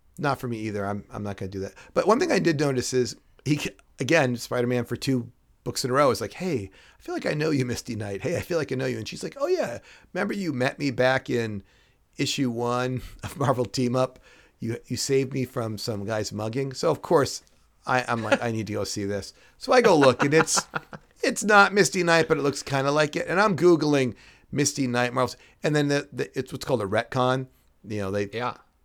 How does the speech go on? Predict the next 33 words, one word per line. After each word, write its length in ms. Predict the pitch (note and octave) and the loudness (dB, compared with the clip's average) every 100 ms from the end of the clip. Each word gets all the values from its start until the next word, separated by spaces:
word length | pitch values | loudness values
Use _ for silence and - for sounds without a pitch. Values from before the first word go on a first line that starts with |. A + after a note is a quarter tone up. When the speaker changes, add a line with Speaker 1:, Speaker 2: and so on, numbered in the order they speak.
| - | -4
Speaker 1:
they 160 | A#2 A#2 | 2 4
were 60 | |
like, 140 | A#2 A2 | 4 2
"Hey, 140 | F#3 | -2
let's 220 | C3 - | -2 -4
just 140 | - - | -8 -10
pretend 320 | - B2+ A#2 | -6 -4 -4
that 100 | G2 | -6
they 140 | G#2+ | -6
know 160 | G#2+ B2 | -4 -4
each 160 | B2+ F2 | -4 -8
other." 180 | F2+ | -8
And 160 | A#2+ D#3+ | -6 -6
you 60 | A3+ | -4
know 120 | A3 | -2
what? 280 | C4 G#3+ - - | -2 -4 -8 -4
I'll 80 | D#4 | 0
let 140 | C3+ | 0
it 140 | G#2+ | 0
go. 280 | G#2 G#2+ D#3 _ _ | -2 -4 -4 _ _
Sure, 280 | - E4+ G2+ - - | -4 -2 -2 -4 -2
could 100 | F#3 | -2
have 80 | D3 | 0
been 120 | A#2+ | -2
her. 220 | G#2+ C#3 - | -2 -2 -4
Speaker 2:
<laughs> 60 | - B2+ - - - | -16 -20 -20 -20 -12
Speaker 1:
You 100 | - | -4
know, 60 | D3 | -2
I'm 40 | |
surprised 380 | C3 D#3+ E3+ - | -2 4 4 4
she 80 | D#3+ | -2
was 80 | C#3+ | 0
getting, 340 | D#3 C#3+ | 0 0